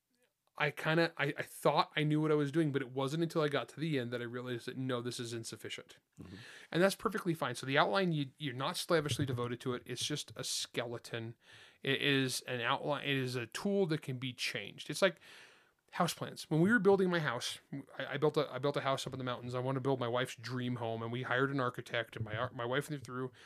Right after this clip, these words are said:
Speaker 1: She approved the plans, right? She's like, "This is my dream house." Okay, cool. So we start building it. We're, you know, going along, and they're framing it, and they got to the point where they're doing the ceiling in the living room and the kitchen,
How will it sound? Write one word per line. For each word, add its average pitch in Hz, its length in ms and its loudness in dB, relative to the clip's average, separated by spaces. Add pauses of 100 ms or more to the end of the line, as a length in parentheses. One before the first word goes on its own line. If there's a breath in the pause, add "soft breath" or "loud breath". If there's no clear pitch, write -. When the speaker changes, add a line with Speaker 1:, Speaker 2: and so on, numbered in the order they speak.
(300 loud breath)
Speaker 1:
She - 180 0
approved 143 320 -2
the 135 60 -12
plans, 123 480 -12
right? 127 180 -4 (560 soft breath)
She's - 160 -8
like, 127 140 -6
"This 165 180 2
is 156 80 0
my 147 160 4
dream 131 280 -2
house." 113 380 -10 (140)
Okay, 131 240 -4
cool. - 220 -8
So - 120 -12
we 143 80 -2
start 147 240 -4
building 127 300 -2
it. - 80 -10 (640 loud breath)
We're, - 260 4 (140)
you 226 100 0
know, 180 60 4
going 156 220 4
along, 151 180 6
and 151 80 4
they're 151 80 4
framing 143 760 0
it, 107 180 -10
and 131 100 -6
they 131 40 -2
got 156 100 4
to 156 60 0
the 156 60 -2
point 160 180 2
where 147 100 0
they're 135 80 0
doing 147 260 2
the 131 80 0
ceiling 165 560 2
in 147 100 2
the 135 80 -2
living 135 280 -2
room 131 140 0
and 113 80 -6
the 113 40 -10
kitchen, 120 440 -8